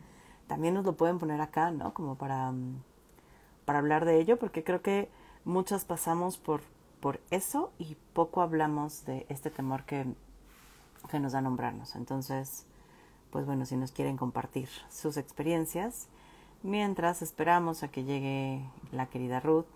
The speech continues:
También si quieren chismear de otra cosa, pueden ahí proponer temas de chisme, así de, "Fer, cuéntanos esto en lo que llega Ruth", también. Siempre es, son bienvenidas las propuestas para chismear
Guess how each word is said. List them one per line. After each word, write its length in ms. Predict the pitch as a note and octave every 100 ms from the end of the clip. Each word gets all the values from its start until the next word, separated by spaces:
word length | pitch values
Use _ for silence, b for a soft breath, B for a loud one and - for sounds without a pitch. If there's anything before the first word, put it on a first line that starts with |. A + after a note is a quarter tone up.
| - - -
También 400 | C3 C#3+ D#3 D#3
si 100 | D#3
quieren 300 | - C#3 C#3
chismear 340 | C3 B2 C3+
de 60 | C3
otra 180 | B2 C3
cosa, 320 | E3 D#3+ D#3+
pueden 420 | - C3+ B2+ B2 B2+ B B B B B B
ahí 300 | C#3 C#3 D3
proponer 580 | D3 D#3 C#3+ C3+ C#3+ C#3+
temas 520 | C#3+ D#3+ D#3 D3+ D3
de 200 | C#3 C3+
chisme, 680 | - G#3+ A3 F3+ E3 D#3+ C#4 A#3+
así 240 | C#3+ -
de, 100 | D3+
"Fer, 340 | - A3+ B3+ D4
cuéntanos 460 | E4 E4 G4 G4+ -
esto 300 | C4+ D#4 D4+
en 80 | D#4
lo 80 |
que 100 | A#3+
llega 220 | G3 G#3 G3
Ruth", 200 | G#3 A#3+ _
también. 440 | D3 C#3 C3 D3 G3+ - - B B B B B B B B B -
Siempre 560 | - F3+ D#3 D#3+ D#3 D3+
es, 100 | D3 D#3 D#3+ -
son 200 | - F3
bienvenidas 460 | F3 F#3+ F3 D#3 E3
las 140 | D#3+
propuestas 440 | D3+ C#3+ D3 - D3+
para 220 | D#3 B2+
chismear 440 | - B2+ C3+ C3+